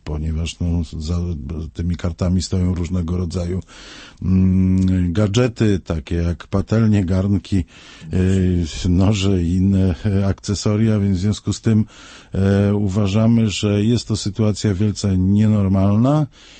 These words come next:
i, e, my tak naprawdę należymy, e, tutaj do jednych z nie-, z nielicznych krajów, e,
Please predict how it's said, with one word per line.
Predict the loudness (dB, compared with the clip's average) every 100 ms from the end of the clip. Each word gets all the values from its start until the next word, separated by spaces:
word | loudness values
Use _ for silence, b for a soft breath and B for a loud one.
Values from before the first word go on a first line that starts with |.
| B B
i, | 0 2 2 2 0 -4
e, | -2 0 0
my | 2 2 2 2 0
tak | -2 -6 -4
naprawdę | -2 -2 -2 -2 0
należymy, | 0 0 -2 0 0 2 2 0 -2 -6 -4 -4 -6 -10
e, |
tutaj | -12 -6 -2 -2 -2
do | -2 -2 0 -2 -4
jednych | -4 -4 -2 0 0 -2 -8 -8 -6
z | -2
nie-, | 0 0 -2 -8
z | -8 -2
nielicznych | 2 2 -2 -6 -8
krajów, | -8 -6 -4 -6 -8 -20 B B B B
e, | B